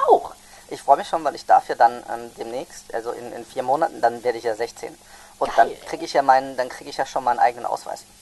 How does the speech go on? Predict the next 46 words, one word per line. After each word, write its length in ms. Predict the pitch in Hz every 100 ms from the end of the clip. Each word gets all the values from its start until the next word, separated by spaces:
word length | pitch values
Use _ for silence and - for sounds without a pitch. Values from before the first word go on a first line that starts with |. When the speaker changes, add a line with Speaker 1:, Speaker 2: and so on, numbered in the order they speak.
| - -
Speaker 1:
Geil, 440 | 269 381 196 139 135
ey. 160 | 147
Speaker 2:
Meinen 180 | 127 120
Speaker 1:
Da 60 | -
kannst 160 | -
du 40 | -
Speaker 2:
Videothekenausweis. 540 | - - - - - -
Speaker 1:
Filme 220 | 226 269
ab 60 | -
sechzehn, 360 | - - - 82 - 76
ey. 80 | - - -
Speaker 2:
Ich 160 | 135
war 120 | 202 160
aber, 220 | 143 120
wir 140 | 127
waren, 260 | 131 170 123 95
letzte 320 | 135 - 160
Woche 180 | 156 160 143
war 100 | 139
ich 100 | -
wieder 120 | 127
mit 120 | 127
meinem 260 | 123 127 123
Papa, 320 | - - 120
waren 160 | 107 113
wir 80 | -
da 240 | - - - - - -
und 200 | - 135
haben, 180 | 147 160
äh, 200 | - 135
fürs 280 | - 135 -
Wochenende 380 | 151 - 160 139
wieder 160 | 135
vier 180 | - 156
Filme 260 | - 151 117
gekauft. 360 | 101 101 101
Die 60 | -
kriegt 220 | - -
man 80 | 135
ja 80 | 123
dann 140 | 117 131
günstiger, 340 | 170 - 104
wenn 80 | 104
man 100 | 101
vier 220 | - 131
kauft. 260 | - -